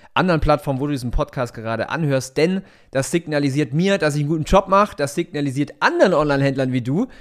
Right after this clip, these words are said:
es lohnt sich, in diesen Podcast mal reinzuhören und es signalisiert dem Algorithmus,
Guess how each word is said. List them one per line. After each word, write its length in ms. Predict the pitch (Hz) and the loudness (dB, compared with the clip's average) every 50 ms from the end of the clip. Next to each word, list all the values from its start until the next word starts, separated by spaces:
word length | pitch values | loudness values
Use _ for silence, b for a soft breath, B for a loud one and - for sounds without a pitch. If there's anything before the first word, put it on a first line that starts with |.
| B B B | B B B
es 160 | - 117 117 113 | -10 -10 -6 -2
lohnt 260 | 123 151 190 214 - | 0 0 0 0 -2
sich, 240 | - 175 165 - - | -2 -4 -4 -4 -6
in 80 | 156 | -8
diesen 220 | 147 165 151 147 - | -6 -6 -6 -6 -6
Podcast 420 | 156 151 - - 143 127 - - | -6 -8 -6 -6 -6 -6 -6 -8
mal 80 | 110 107 | -8 -8
reinzuhören 560 | 107 120 170 - - 110 104 104 127 165 B B B B B - | -8 -8 -8 -8 -6 -6 -4 -4 -4 -6 B B B B B 2
und 420 | 208 233 269 330 311 - - - - - - - - _ _ - - | 4 6 6 4 2 -2 -8 -16 -20 -20 -20 -20 -20 _ _ -14 -2
es 220 | - 156 160 - - | 0 0 0 2 2
signalisiert 580 | 185 190 185 185 170 165 160 143 156 175 - | 0 0 0 0 0 0 0 0 0 0 -2
dem 100 | 165 131 | -2 -2
Algorithmus, 760 | - 135 147 139 131 135 175 - - 165 165 160 160 - | -2 0 0 0 0 0 -2 -2 -2 -2 -2 -2 -4 -8